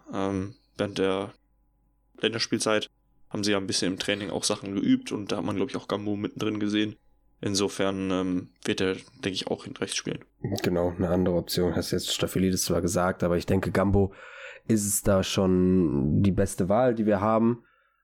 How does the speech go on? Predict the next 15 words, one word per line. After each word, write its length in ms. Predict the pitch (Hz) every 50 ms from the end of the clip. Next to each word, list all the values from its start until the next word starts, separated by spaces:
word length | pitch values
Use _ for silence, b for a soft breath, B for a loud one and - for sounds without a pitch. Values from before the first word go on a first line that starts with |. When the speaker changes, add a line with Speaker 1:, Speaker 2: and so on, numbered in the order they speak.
| b _ _
Speaker 2:
Und 640 | _ - 95 90 90 90 87 - - 117 - - -
deswegen 1120 | 95 90 - - - 92 90 90 90 87 87 82 82 - - - - - - - 123 131 - - _ -
auch 200 | - - 104 -
gegen 180 | - 104 92 90
Fürth 300 | - - 92 90 87 -
ein 160 | 95 92 85
gutes 280 | - - 107 - - 95
Spiel, 300 | - - - 101 95 98
auch 140 | - - -
für 100 | - -
ihn 180 | 110 120 123
wieder, 200 | 120 107 101 87
um 80 | 95 95
reinzukommen. 640 | 95 95 104 101 - - - - 104 95 107 107 b b b b b b b b b _ _ _ _ _ _ _ _ _ _ _ - - - _ -
Aber 500 | - 95 101 107 113 117 117 117 87